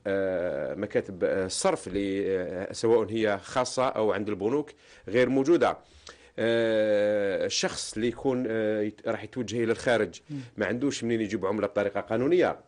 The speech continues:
Speaker 1: هذا
Speaker 2: مم.
Speaker 1: الأمر يدفعه إلى
Speaker 2: وش
Speaker 1: السوق
Speaker 2: رأيك في هذا
Speaker 1: السوداء.
Speaker 2: الأمر، أستاذ زعلاني، كقانوني ودكتور، آه، في جامعة الجزائر؟ أستاذ، مثلا مواطن يحب يسافر،
Speaker 1: طبعا.
Speaker 2: أستاذ يسافر، لكن يعني في المطار يتم توقيفه، وربما سيتم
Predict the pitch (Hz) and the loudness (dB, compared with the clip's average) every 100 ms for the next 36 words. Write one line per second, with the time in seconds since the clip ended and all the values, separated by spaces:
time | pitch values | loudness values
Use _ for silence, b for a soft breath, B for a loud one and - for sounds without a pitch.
0 | - - 135 123 110 110 110 - 110 117 | -16 -6 -4 -2 -2 0 -2 -2 0 2
1 | 107 110 175 190 226 208 - 170 147 143 | 2 2 2 4 4 4 0 0 2 4
2 | 147 127 123 120 117 110 113 - 113 104 | 2 2 0 2 2 2 0 -2 -2 0
3 | 104 107 104 98 104 - 104 110 123 131 | 0 -2 -4 -6 -10 -6 -6 -2 0 2
4 | 120 110 104 101 - 113 104 104 101 98 | 2 2 0 -4 -6 -4 -2 -2 0 0
5 | 95 95 95 - 95 101 101 98 107 101 | 0 -2 -6 -8 -6 -4 -4 -2 0 2
6 | 98 101 - 110 B B B 120 127 147 | 2 0 0 0 B B B 0 2 4
7 | 190 202 208 208 220 220 160 147 143 135 | 2 4 4 4 4 4 4 2 2 0
8 | 135 - 208 - 117 - b - 120 107 | 0 2 2 2 0 -2 b -8 0 0
9 | - 160 160 151 156 170 202 202 196 202 | 4 4 4 2 2 2 2 4 2 2
10 | 180 160 165 - 175 156 143 147 151 185 | 0 2 0 -2 2 4 6 4 2 4
11 | 190 156 143 156 139 135 - 139 127 120 | 4 4 2 0 0 0 0 -4 -2 0
12 | 170 208 208 208 190 196 202 196 196 180 | 2 4 6 6 6 4 2 0 0 -2
13 | 175 170 208 | -2 0 -2